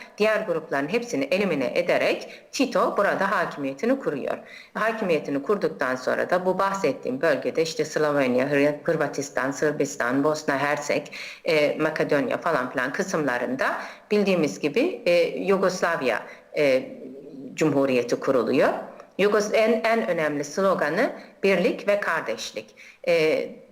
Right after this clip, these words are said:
yani bu birlik ve kardeşliği sağlamaya çalışıyorlar. Biliyorlar tabii etnik olarak ve dini olarak çok çeşitli olmasından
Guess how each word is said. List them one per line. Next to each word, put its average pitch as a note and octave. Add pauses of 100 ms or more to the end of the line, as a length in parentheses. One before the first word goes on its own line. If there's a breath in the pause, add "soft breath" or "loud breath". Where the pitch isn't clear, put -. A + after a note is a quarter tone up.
(140)
yani D#3
bu F#3+
birlik F#3+
ve A#3
kardeşliği F3
sağlamaya C#3
çalışıyorlar. C3+
Biliyorlar E3
tabii D#3+
etnik D#3
olarak C3+ (240 loud breath)
ve D3
dini D#3+
olarak C3+
çok E3+
çeşitli D3
olmasından C#3